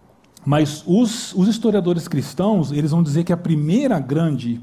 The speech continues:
revolução sexual foi uma revolução nos primeiros três séculos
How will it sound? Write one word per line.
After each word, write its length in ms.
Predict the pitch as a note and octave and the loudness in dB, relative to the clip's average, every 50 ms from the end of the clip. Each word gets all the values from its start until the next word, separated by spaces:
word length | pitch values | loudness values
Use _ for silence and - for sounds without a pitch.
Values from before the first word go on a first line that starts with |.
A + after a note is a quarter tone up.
| - - | -8 -6
revolução 600 | - C3 A#2+ C3 C3 B2 - - B2+ A#2+ B2 A#2+ | -4 -2 -2 -2 -2 -4 -4 -6 -4 -4 -4 -4
sexual 560 | - - C3 C3 - - - D3 F3+ F3+ D3+ | -4 -6 -6 -8 -6 -4 -2 -2 0 -2 -4
foi 400 | - - - C#3 D3+ E3 F#3 - - - - - - | -6 -4 -2 0 0 0 0 -2 -6 -12 -16 -6 -2
uma 100 | E3 C3+ | 0 0
revolução 440 | C#3 C3+ C3 C#3 C#3 - - E3+ F3 | 2 2 2 0 0 0 0 2 2
nos 160 | F3 E3+ F3 | 2 2 0
primeiros 420 | D#3+ D#3 D3 D3 D3 C#3 - - | -2 -2 -2 -2 -2 -4 -6 -8
três 300 | - - D#3 F3+ A#3 A#3+ | -6 -4 0 0 0 0
séculos 640 | - - E3 D#3+ F3+ F3+ - G#3+ A3+ A#3+ - - - | 0 -2 -2 -2 -2 -2 -2 -2 -2 -2 -4 -8 -14